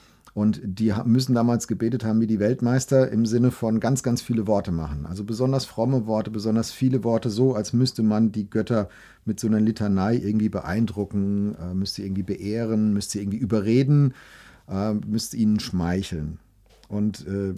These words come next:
das kommt, glaube ich, aus der Praxis gegenüber den Herr-, Herrschern damals. Also wenn du damals vom König, von deinem Fürsten irgendwie etwas haben wolltest, ja, dann warst du natürlich besonders unterwürfig. Dann hast du sie mit,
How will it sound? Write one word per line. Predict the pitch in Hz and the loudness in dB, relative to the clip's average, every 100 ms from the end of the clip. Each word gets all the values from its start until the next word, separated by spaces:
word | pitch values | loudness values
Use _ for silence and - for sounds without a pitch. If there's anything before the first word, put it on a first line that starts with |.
| - - | -10 -6
das | 104 - | -6 -2
kommt, | 135 156 | -2 0
glaube | 107 113 120 | -2 -2 -2
ich, | - | -4
aus | 98 | -8
der | - 95 | -6 -8
Praxis | - 120 - 139 127 - | -4 -6 -2 -2 -4 -6
gegenüber | 110 107 113 113 117 | -6 -4 -4 -4 -4
den | 123 110 | -4 -4
Herr-, | 170 170 - | -2 -2 -4
Herrschern | - 139 160 90 87 | -4 -4 -2 -4 -4
damals. | 80 80 71 80 - | -4 -6 -6 -10 -10
Also | 92 95 | -10 -6
wenn | 107 104 | -4 -4
du | 113 | -4
damals | 104 107 113 113 - | -2 0 0 0 -4
vom | - 101 101 | -6 -4 -4
König, | - 110 113 110 | 0 2 2 0
von | 113 104 | -2 -2
deinem | 101 98 | -2 -4
Fürsten | - 120 123 123 120 - - - _ - | 0 0 2 0 -2 -6 -20 -20 _ -2
irgendwie | 110 113 104 113 | 0 2 2 0
etwas | 107 104 92 | 0 -4 -4
haben | 98 104 123 117 | -4 0 0 2
wolltest, | 120 120 - | 0 -2 -4
ja, | 123 127 | -4 -2
dann | 104 98 107 | -2 -4 -4
warst | 98 - | -6 -4
du | |
natürlich | 110 101 120 - | -4 -2 -6 -4
besonders | 101 107 113 113 | -4 0 0 0
unterwürfig. | 139 143 98 90 82 - 76 | 0 2 2 2 -2 -4 -12
Dann | - 80 87 | -10 -8 -8
hast | 101 - | -10 -10
du | 95 | -6
sie | 95 | -4
mit, | 92 92 - - | -4 -6 -16 -16